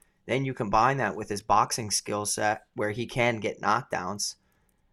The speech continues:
If I had to throw shade at Tom Aspinall, it's just the, the chin up in the sky. I don't like how his chin's up in the sky. I, and it's, it's so surprising to me when I see ha-, high-level fighters with their chin up in the air. Um,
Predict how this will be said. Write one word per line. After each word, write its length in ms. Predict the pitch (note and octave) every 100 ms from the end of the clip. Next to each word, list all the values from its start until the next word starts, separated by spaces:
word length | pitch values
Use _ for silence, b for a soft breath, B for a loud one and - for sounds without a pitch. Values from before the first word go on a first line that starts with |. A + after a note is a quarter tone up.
| _ -
If 160 | A#2
I 100 | B2
had 220 | B2+ C#3+
to 80 | D3
throw 240 | C#3+ D3 C3
shade 340 | - B2+ C#3+
at 140 | A2
Tom 260 | - A2 G2+
Aspinall, 560 | G#2+ - - G#2 G2+ G2+
it's 140 | -
just 320 | - A2+ - _ _
the, 420 | B2 G#2+ G2+ G2 - _ _ -
the 100 | G#2+
chin 320 | - - D#3+
up 140 | D3+ A#2
in 80 |
the 80 | G2
sky. 400 | - - G#2 D2+
I 80 | G#2+
don't 320 | G#2+ C#3+ -
like 200 | F#2+ G2+
how 180 | G#2 F#2+
his 120 | F#2
chin's 340 | - B2 A2 G#2
up 160 | G2+
in 80 | F#2+
the 60 | F#2+
sky. 400 | - - F2+ F2
I, 40 | G#2
and 180 | A#2
it's, 240 | A#2+ - E3 -
it's 160 | B2
so 240 | - - D3
surprising 640 | - B2+ A2 A2 G#2 G#2
to 100 | G#2+
me 140 | G#2
when 160 | G2+ G2+
I 60 | G#2
see 200 | - A2
ha-, 220 | G#2 A2 -
high-level 400 | A2+ A#2 G2+ F#2+
fighters 480 | A2 F#2 F#2+ - - _ _ -
with 120 | A#2
their 120 | G#2+
chin 240 | - A2+
up 120 | G2 A2+
in 80 |
the 160 | G#2 G2
air. 180 | E2+ - _ _ _ _
Um, 460 | G#2 F#2+ F2+ F2+